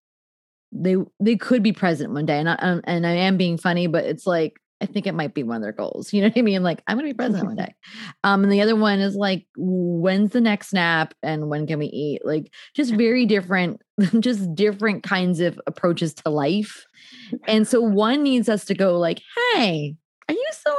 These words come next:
Speaker 1: enjoying this? 'Cause I feel like you're just doing it 'cause you need to do, you need to do well in everything and you need
Speaker 2: Mm-hmm.
Speaker 1: to be part of everything. And you're just that kind of personality, right?" And then I've got
Speaker 2: Mm-hmm.
Speaker 1: another one who is like, "You should do something.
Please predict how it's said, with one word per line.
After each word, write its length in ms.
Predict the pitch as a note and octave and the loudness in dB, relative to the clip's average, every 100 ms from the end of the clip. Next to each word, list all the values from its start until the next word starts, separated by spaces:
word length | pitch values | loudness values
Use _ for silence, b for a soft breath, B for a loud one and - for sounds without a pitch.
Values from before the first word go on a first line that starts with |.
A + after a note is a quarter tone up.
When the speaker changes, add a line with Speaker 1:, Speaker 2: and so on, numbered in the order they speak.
| C#5 | -2
Speaker 1:
enjoying 300 | C5 B4+ B4+ B4+ | 0 0 -2 -2
this? 220 | B4+ - | -4 -4
'Cause 160 | E4 D#4 | -2 -2
I 120 | E4+ | -2
feel 120 | G#4+ | -2
like 120 | A4+ | 0
you're 120 | E4+ | 0
just 160 | D4+ A3+ | 0 0
doing 260 | B3 C4 A#3+ | 0 2 0
it 140 | - | 0
'cause 160 | G3+ F3 | 0 2
you 80 | F#3+ | 2
need 140 | F#3 | 2
to 80 | F3+ | 0
do, 160 | D#3 | 0
you 80 | F3+ - F#3+ | -2 0 0
need 140 | F3 | 0
to 40 | D#3+ | 0
do 140 | F3 | 0
well 220 | E3 E3 | 2 0
in 80 | D#3 | -2
everything 720 | D3 D#3 D3 C#3+ B2+ F2 A#2 F3+ B B D#3 E3+ | -4 -4 -4 -4 -6 -6 -8 -12 B B -8 -2
and 140 | F3+ | 2
you 100 | G3 | 4
need 200 | F#3+ F3+ | 4 2
Speaker 2:
Mm-hmm. 40 | |
Speaker 1:
to 40 | D3+ | 0
be 100 | F#3 | 0
part 240 | F3+ F3 | 0 0
of 80 | E3 | 0
everything. 640 | D3+ D#3 D3+ D3 D3 C#3+ C#3+ | 0 0 -2 -2 -2 -4 -4
And 320 | C#3+ D3 - b b b _ _ - | -4 -6 -10 b b b _ _ -4
you're 140 | F#3 G3 | 0 0
just 160 | F3+ | 0
that 220 | D#3+ A#2 | -2 -2
kind 120 | - D#3 | -4 -4
of 60 | |
personality, 680 | F#3 G3 - G4+ A4 E3 C#3 | -4 -6 -4 -4 0 0 0
right?" 300 | C#3+ E3 A3+ _ B B - | 0 0 -2 _ B B -2
And 80 | F#3+ | 0
then 80 | F#3+ | 2
I've 40 | |
got 60 | F#3+ | 2
Speaker 2:
Mm-hmm. 100 | G3 | 2
Speaker 1:
another 200 | C#4 C4 | 2 2
one 340 | F#3+ F3 F3 F3+ | 2 2 -2 -2
who 120 | F3 | -2
is 160 | D#3+ F#3 | -2 -2
like, 240 | F3+ - | -4 -2
"You 140 | A#3 | -2
should 180 | A3+ G#3 | -2 -2
do 100 | D3 | -2
something. 520 | C3+ C3 - - - | -4 -8 -10 -10 -10